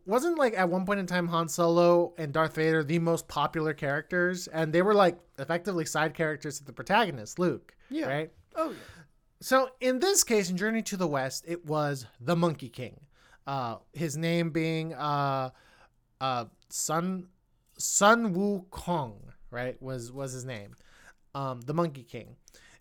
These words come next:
Speaker 1: And, uh, this, this character, he's this trickster character who has a staff.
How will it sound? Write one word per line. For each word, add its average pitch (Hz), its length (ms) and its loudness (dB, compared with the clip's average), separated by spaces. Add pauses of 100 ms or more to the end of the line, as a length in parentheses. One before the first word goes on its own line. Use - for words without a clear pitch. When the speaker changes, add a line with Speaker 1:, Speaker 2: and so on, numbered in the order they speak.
(260)
Speaker 1:
And, 180 540 2
uh, 170 420 4 (300)
this, 185 300 0
this 180 260 -4
character, 185 760 4
he's 160 240 -4
this 151 300 -4
trickster 185 340 -6
character 180 400 0
who 147 80 -6
has 151 300 -2
a 143 60 -6
staff. 170 720 4